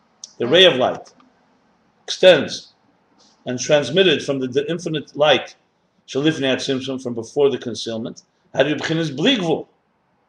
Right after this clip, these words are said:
L'chein Ha'eres, Hem Gam Ken Bli Ma B'chinas Pshitus. According to what we said in chapter eight, the energies are in form of Bli Gvul, without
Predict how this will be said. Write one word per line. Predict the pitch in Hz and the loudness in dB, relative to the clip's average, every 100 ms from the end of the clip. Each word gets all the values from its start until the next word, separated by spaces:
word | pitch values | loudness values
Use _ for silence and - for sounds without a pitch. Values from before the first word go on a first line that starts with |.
| - | -10
L'chein | 123 160 165 | -2 0 4
Ha'eres, | 185 247 - | 8 8 6
Hem | 160 | 2
Gam | 185 302 | 2 2
Ken | 262 185 | 2 0
Bli | 160 180 | 2 2
Ma | 165 165 143 - | 6 6 6 2
B'chinas | 143 131 | -10 -10
Pshitus. | - 117 - _ - - _ _ _ _ _ _ _ _ _ _ | -10 -12 -14 _ -20 -20 _ _ _ _ _ _ _ _ _ _
According | - - 196 175 | -14 0 0 2
to | |
what | 170 | -2
we | 151 | 0
said | 175 160 | 2 0
in | |
chapter | - 147 143 120 | 2 0 2 0
eight, | 110 139 - - _ _ _ _ _ | 0 0 -4 -20 _ _ _ _ _
the | 127 | 0
energies | 135 135 117 156 156 - _ _ | 0 0 -4 -6 -8 -12 _ _
are | 139 143 | 0 0
in | |
form | - 170 | 0 0
of | 170 | 0
Bli | 143 247 | -2 -4
Gvul, | 262 120 - _ _ _ _ _ _ | -4 -8 -12 _ _ _ _ _ _
without | - - 233 285 | -18 -2 2 2